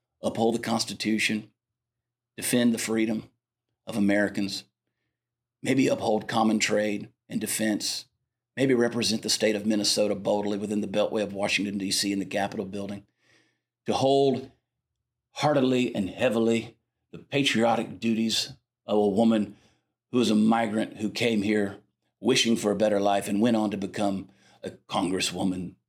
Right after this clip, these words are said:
from the great state of Minnesota. No, it's not what she did. It's not what she did. She said her primary job in Congress is to protect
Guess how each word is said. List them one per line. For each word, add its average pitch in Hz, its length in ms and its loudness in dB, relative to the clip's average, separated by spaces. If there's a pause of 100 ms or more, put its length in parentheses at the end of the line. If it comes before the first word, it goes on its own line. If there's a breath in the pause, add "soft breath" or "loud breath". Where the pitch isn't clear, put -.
from 92 140 -10
the 87 80 -8
great 90 240 -6
state 90 240 -4
of 82 100 -8
Minnesota. 98 420 0
No, 165 360 2 (1080)
it's - 100 -16
not 117 120 0
what 82 140 -4
she - 100 -2
did. - 240 -16 (1600)
It's - 100 -6
not 123 160 2
what - 120 2
she 127 140 0
did. - 180 0
She 262 100 2
said 135 120 2
her 107 80 2
primary 123 420 2
job 104 260 2
in 92 120 -2
Congress 104 380 -2
is 87 100 -6
to - 80 -12
protect - 420 -4